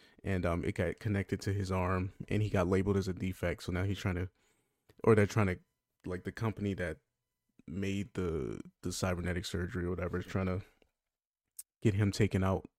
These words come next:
or taken care of. Um, so he's fighting them, and then he joins up with somebody, and I guess they're gonna try to take down the company because they do sketch shit. I mean, I don't understand the, the full premise of the show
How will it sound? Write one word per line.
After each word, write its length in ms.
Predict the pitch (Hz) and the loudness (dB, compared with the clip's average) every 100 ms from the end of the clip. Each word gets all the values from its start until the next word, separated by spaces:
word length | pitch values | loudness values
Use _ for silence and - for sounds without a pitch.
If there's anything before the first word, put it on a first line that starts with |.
| - | -2
or 100 | 101 | 2
taken 240 | 110 92 | 2 0
care 240 | 92 98 92 | 2 2 2
of. 240 | 90 - - - - - - - _ _ _ - | 0 -4 -14 -20 -20 -20 -20 -20 _ _ _ -8
Um, 460 | 95 92 92 95 92 _ - | -2 0 0 -2 -6 _ 2
so 140 | 113 | 4
he's 180 | 107 101 | 4 4
fighting 280 | 110 92 92 | 4 4 4
them, 220 | 92 90 | 4 2
and 100 | 85 | 2
then 100 | 90 | 0
he 80 | 101 | 0
joins 300 | - 92 92 | 0 0 0
up 100 | 87 | -2
with 140 | 90 | -2
somebody, 320 | - 90 87 87 | -2 0 0 0
and 100 | 87 | -2
I 60 | |
guess 180 | 85 90 | -2 0
they're 140 | 87 90 - | -2 -4 -2
gonna 160 | 95 82 | 0 2
try 160 | - | 2
to 100 | 87 | 2
take 220 | 90 101 - | 2 0 0
down 140 | 87 | -2
the 80 | 82 | -2
company 400 | 101 87 85 85 | -2 -2 -2 -2
because 260 | 85 - | -4 -4
they 140 | - 90 | -2 0
do 260 | 87 90 - - - | 0 0 -6 -20 -16
sketch 340 | - - 117 - | -10 6 6 8
shit. 260 | - 107 - | 4 4 6
I 80 | 107 | 6
mean, 160 | 110 | 6
I 40 | 101 | 6
don't 100 | 104 | 6
understand 420 | 101 98 95 92 | 2 2 2 4
the, 160 | 90 - | 2 2
the 80 | 98 | -2
full 260 | - 107 98 | 4 4 4
premise 320 | 104 92 - | 0 -4 -4
of 60 | 90 | -4
the 80 | |
show 300 | 90 85 82 | -4 -6 -8